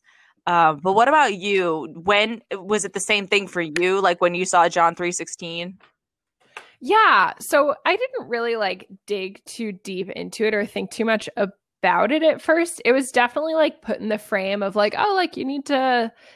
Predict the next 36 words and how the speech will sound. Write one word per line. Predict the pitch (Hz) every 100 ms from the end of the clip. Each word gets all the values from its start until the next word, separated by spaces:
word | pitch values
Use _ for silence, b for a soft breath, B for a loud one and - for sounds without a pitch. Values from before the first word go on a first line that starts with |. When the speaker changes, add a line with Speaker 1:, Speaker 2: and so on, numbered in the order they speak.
| -
Speaker 2:
accept | 226 - 262 254
Jesus | - 240 247 240
into | 240 240 262
your | 262 254
heart | 277 302 262 247 240 - -
if | 208 208 -
you | 220 233 233
want | 220 214 220 -
to | 247
live | 247 240
forever, | 240 277 285 311 294 247 247 240 240 b _ _
um, | 202 196 185 190
or | - 180
avoid | 185 240 247
hell, | - 277 208 208
dun, | 165 156
dun, | -
dun, | 180 175
dun." | - 165 160 165 156 - B B -
But | 233 226 220 - _ _ _ _
I | 220
think | 285 311 349
I | 453
was | 403 -
in, | 226 196
like, | 196 185 175 - B B B _ 349 349 339 320 311 320 311 294
probably | - 262 403
seventh | 349 - 175 180
or | 202
eighth | - 175 -
grade | 196 196
when | 190
we | 185
memorized | 180 180 180 185 -
verse | 180 180
seventeen, | 190 180 196 - 240 247 262 294